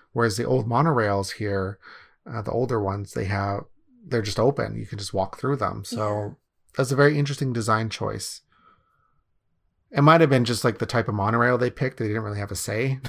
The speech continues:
Speaker 1: <laughs>
Speaker 2: It could be, yeah,
Speaker 1: And,
Speaker 2: for
Speaker 1: like,
Speaker 2: sure.
Speaker 1: what, what goes in it. So it's like, "Well, you, you have to have the doors."
Speaker 2: Mm-hmm.
Speaker 1: Okay, cool. It's, it's, it's a monorail, whatever.
Speaker 2: Exactly. I'm like, "Just go with it, child."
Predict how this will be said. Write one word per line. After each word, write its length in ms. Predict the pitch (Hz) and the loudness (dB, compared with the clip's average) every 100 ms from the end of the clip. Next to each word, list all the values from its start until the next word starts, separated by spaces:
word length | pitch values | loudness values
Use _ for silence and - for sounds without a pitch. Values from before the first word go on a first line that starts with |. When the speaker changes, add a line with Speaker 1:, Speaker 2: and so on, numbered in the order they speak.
| - | -16
Speaker 1:
<laughs> 220 | _ - | _ -4
Speaker 2:
It 120 | 294 294 | -4 -2
could 180 | 403 403 | -4 -6
be, 60 | 220 | -8
yeah, 360 | 202 233 214 | -2 2 2
Speaker 1:
And, 80 | 170 | 0
Speaker 2:
for 80 | 104 | -2
Speaker 1:
like, 80 | 101 | -4
Speaker 2:
sure. 360 | 110 107 - - _ _ - | -4 -4 -6 -14 _ _ -14
Speaker 1:
what, 280 | 110 110 - | -2 -2 -2
what 220 | 107 101 | -4 -2
goes 200 | 107 98 | -4 -2
in 120 | 104 | -4
it. 100 | 110 | -4
So 180 | 113 104 | -4 -6
it's 140 | 95 - | -6 -6
like, 120 | - 117 | -10 -8
"Well, 180 | 135 | -6
you, 120 | 131 123 135 | -6 -10 -10
you 240 | 123 120 | -6 -4
have 120 | 127 - | -4 -4
to 60 | |
have 100 | 131 | -4
the 80 | 127 | 0
doors." 520 | 131 123 117 113 - _ _ _ | 2 4 2 -2 -12 _ _ _
Speaker 2:
Mm-hmm. 200 | 240 220 | -12 -10
Speaker 1:
Okay, 320 | 220 127 123 123 - | -10 -8 -8 -10 -6
cool. 340 | 135 127 123 - - - - - - _ _ _ _ | -4 -4 -6 -18 -20 -20 -20 -20 -20 _ _ _ _
It's, 220 | 320 359 - - | -2 -2 -2 -4
it's, 240 | 254 339 _ _ _ | -2 -2 _ _ _
it's 140 | 233 240 | -4 2
a 40 | |
monorail, 540 | 135 101 104 120 139 139 | 2 2 2 2 2 0
whatever. 480 | 170 117 120 131 - _ | 2 4 2 0 -4 _
Speaker 2:
Exactly. 640 | - 320 269 190 - 226 220 | -2 0 2 0 0 -4 0
I'm 200 | 269 339 | 0 2
like, 600 | 349 349 359 349 - - _ _ 262 302 _ 277 302 294 | 0 -2 -2 -4 -6 -20 _ _ _ _ _ _ -20 -20
"Just 400 | - 415 403 - _ - | -8 -4 -4 -6 _ 2
go 280 | 247 240 | 4 6
with 180 | 226 233 | 2 -2
it, 240 | 220 214 - | -2 -6 -4
child." 640 | 294 220 214 208 135 - | 0 2 2 0 -2 0